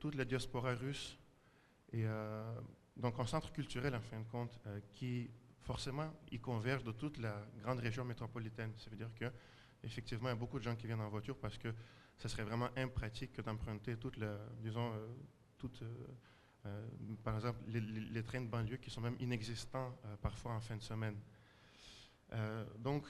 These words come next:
euh, nous avons, euh, des services religieux très réguliers, fréquents, donc, euh, les vigiles les samedis soirs de dix-sept heures à vingt heures, ainsi que des liturgies le dimanche qui sont suivies ici par un repas communautaire,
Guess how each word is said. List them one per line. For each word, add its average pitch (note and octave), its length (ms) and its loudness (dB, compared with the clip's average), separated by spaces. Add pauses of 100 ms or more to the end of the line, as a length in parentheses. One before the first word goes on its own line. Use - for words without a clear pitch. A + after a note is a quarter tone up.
(120)
euh, E2 240 -2
nous B2+ 180 2
avons, D3 340 4 (460)
euh, A2 200 -2 (440)
des A#2+ 300 4
services B2+ 400 2
religieux B2 360 2 (220)
très C3+ 140 4
réguliers, A#2+ 500 2 (140)
fréquents, A#2+ 380 0
donc, C#3 280 2
euh, A#2 240 0
les B2+ 140 2
vigiles B2+ 400 2
les B2+ 80 -2
samedis A#2 340 -2
soirs C3+ 300 -2
de C3 100 -2
dix-sept - 360 -2
heures B2 100 2
à A#2+ 40 2
vingt A2+ 280 0
heures, D#3+ 180 -8 (720)
ainsi B2 340 4
que - 80 0
des B2 140 4
liturgies B2+ 520 2
le C#3 140 4
dimanche C3 420 2
qui - 80 -2
sont D3 160 2
suivies C#3 280 2
ici C3 140 2
par C3 140 4
un B2 60 6
repas B2 240 2
communautaire, A#2+ 560 2